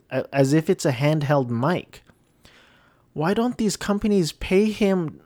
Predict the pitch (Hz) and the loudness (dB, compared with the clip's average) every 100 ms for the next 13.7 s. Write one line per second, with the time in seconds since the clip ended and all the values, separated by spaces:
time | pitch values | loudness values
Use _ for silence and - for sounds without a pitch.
0 | _ - - 202 233 233 208 185 160 156 | _ -10 2 2 2 0 -2 -2 0 2
1 | 185 - 131 123 131 180 - 185 180 - | 0 2 0 0 0 0 2 0 -2 -2
2 | 135 147 - 151 147 131 147 269 - - | 0 0 0 0 0 -2 0 0 -2 -6
3 | - _ _ _ _ _ _ _ _ _ | -16 _ _ _ _ _ _ _ _ _
4 | _ _ _ _ - 139 165 196 160 147 | _ _ _ _ -4 0 2 4 4 4
5 | 170 156 156 151 127 131 135 147 131 127 | 2 2 2 2 2 4 6 4 2 0
6 | - - 185 - 139 123 139 139 - 147 | -2 -4 -4 0 2 2 0 -2 2 4
7 | 147 143 120 135 - 175 - 139 123 - | 4 0 -2 -4 -2 -2 0 0 0 0
8 | 127 127 135 - _ _ _ _ _ _ | 2 2 0 -4 _ _ _ _ _ _
9 | _ _ _ _ 104 101 135 123 117 143 | _ _ _ _ -18 -8 -4 -4 2 2
10 | 151 151 135 - 117 123 143 147 135 - | 4 2 2 2 2 4 4 2 -2 -2
11 | 113 - - - - _ - 135 127 147 | -2 -4 -14 -20 -20 _ -10 0 2 2
12 | 156 123 135 139 123 - 113 127 - - | 0 2 2 2 -2 -4 0 0 0 -6
13 | 110 107 117 117 107 107 | -6 -4 -2 0 0 -2